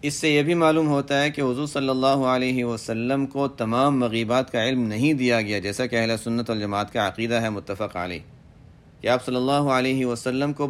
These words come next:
بہت سی غیب کی باتیں بتائی گئیں، بہت سی غیب کی باتیں بتائی گئیں، لیکن ہر غیب،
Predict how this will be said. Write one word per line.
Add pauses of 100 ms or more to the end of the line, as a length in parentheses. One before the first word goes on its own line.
بہت
سی
غیب
کی
باتیں
بتائی
گئیں،
بہت
سی
غیب
کی
باتیں
بتائی
گئیں، (360)
لیکن (920)
ہر
غیب،